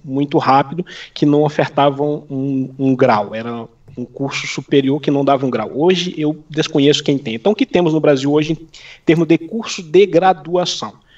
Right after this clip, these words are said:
O tecnólogo, normalmente de dois até três anos. Nós temos o, a licenciatura, que é um curso de três aí a, a quatro anos, tá? Normalmente a licenciatura é focada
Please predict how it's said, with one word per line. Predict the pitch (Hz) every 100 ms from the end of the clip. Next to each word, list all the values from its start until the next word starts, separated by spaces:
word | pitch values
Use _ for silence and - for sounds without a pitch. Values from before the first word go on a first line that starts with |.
| - _
O | -
tecnólogo, | - 139 - 196 147 165 185
normalmente | 156 139 131 127 123 127
de |
dois | 117 127 143 120
até | 113 117
três | - 147 175
anos. | 131 127 170 - _ - - - -
Nós | 127 120
temos | 135 120 117 - _ -
o, | 120 117 113 113 104 - - _ _ _ _ -
a | 135
licenciatura, | 139 - - 151 - 135 175 214
que | -
é |
um | 135
curso | 135 139 123
de | 127 117
três | - 139 151 143 127
aí | 127 127
a, | 123
a | -
quatro | - - 120 - 170
anos, | 143 170 208
tá? | - 127
Normalmente | 127 151 160 139 139
a | 135
licenciatura | 127 131 - - 135
é |
focada | - 135 - 139 135 135